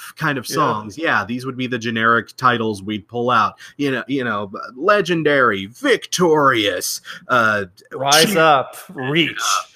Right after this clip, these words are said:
Speaker 1: power
Speaker 2: finish
Speaker 1: out.
Speaker 2: line. Yeah.
Speaker 1: Yeah.
Speaker 2: And,
Speaker 1: Ugh.
Speaker 2: okay, and there's two talking points that I think we both, You Ain't Ready is one of the
Speaker 1: Yeah.
Speaker 2: most laughably
Speaker 1: Oh.
Speaker 2: bad songs I've heard in a very long time. And this is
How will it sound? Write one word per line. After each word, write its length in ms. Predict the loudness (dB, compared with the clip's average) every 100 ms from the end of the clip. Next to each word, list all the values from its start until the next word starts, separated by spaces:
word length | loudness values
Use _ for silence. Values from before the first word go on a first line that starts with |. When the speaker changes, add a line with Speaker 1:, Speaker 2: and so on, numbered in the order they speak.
| -2
Speaker 1:
power 240 | 2 4
Speaker 2:
finish 360 | 6 4 2 0
Speaker 1:
out. 40 | 0
Speaker 2:
line. 640 | 0 0 -2 -4 -8 -16 -10
Yeah. 440 | -8 -6 -6 -8 -12 -14
Speaker 1:
Yeah. 100 | -16 -16 _ _ _ _
Speaker 2:
And, 140 | 2 2
Speaker 1:
Ugh. 180 | 2 4
Speaker 2:
okay, 280 | 4 2 0
and 300 | 0 0 0
there's 220 | 0 0
two 260 | -2 -2 0
talking 420 | 0 0 0 -4
points 300 | -2 -4 -2
that 80 | -2
I 60 |
think 180 | -2 -6
we 80 | -2
both, 300 | -2 -2 -6 -20
You 300 | -10 -2 2 4
Ain't 200 | 2 2
Ready 480 | 2 2 0 -8 -14 _ _ _
is 300 | -2 -2 -2
one 140 | -2 0
of 60 |
the 60 | 2
Speaker 1:
Yeah. 100 | 2
Speaker 2:
most 200 | 2 0
laughably 540 | -2 4 6 4 2
Speaker 1:
Oh. 20 | 2
Speaker 2:
bad 240 | 2 2
songs 300 | 2 2 4
I've 140 | 2
heard 180 | 2 -2
in 100 | -2
a 80 | -4
very 400 | -4 -4 -2 0
long 240 | 0 0
time. 260 | -2 -6 -6
And 100 | -4
this 140 | -2 0
is 200 | -2